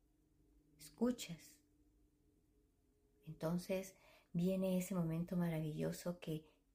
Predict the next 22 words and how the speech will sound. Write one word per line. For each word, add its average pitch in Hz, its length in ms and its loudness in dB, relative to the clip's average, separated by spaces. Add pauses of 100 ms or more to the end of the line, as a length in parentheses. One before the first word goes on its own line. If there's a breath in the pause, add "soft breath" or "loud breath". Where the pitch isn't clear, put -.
(220)
la 151 240 0
inteligencia 151 1300 -2 (680)
no 214 300 4
conceptual, 156 800 -2 (1120)
o 127 40 -14
sea, 143 360 0
esa 156 200 -4
inteligencia 160 720 -2
de 156 100 0
todo 151 300 4
el 151 140 2
programa 151 760 0 (920 soft breath)
que 170 120 -4
tenemos 156 540 2
ahí, 160 420 0 (600)
que 170 80 4
es 165 80 4
defectuoso, 175 880 4 (1700 loud breath)
ya 160 220 2
no 196 80 0
está 180 280 -2
presente. - 600 -6